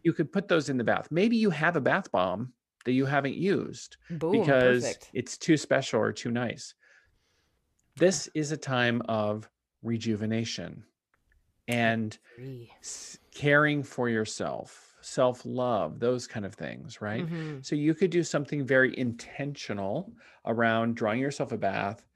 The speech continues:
Speaker 1: speak an intention as you get into the tub. "I honor my body. I love my body.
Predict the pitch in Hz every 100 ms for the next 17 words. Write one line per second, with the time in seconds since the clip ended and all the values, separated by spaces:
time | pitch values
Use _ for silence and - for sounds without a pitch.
0 | _ _ _ - - - - - - 156
1 | 170 175 175 170 - 185 - 202 180 123
2 | 110 101 104 - 87 - 90 65 - -
3 | - - - 113 - 120 135 143 139 131
4 | 131 147 110 85 95 - _ - 117 117
5 | 113 123 127 117 117 135 113 - 113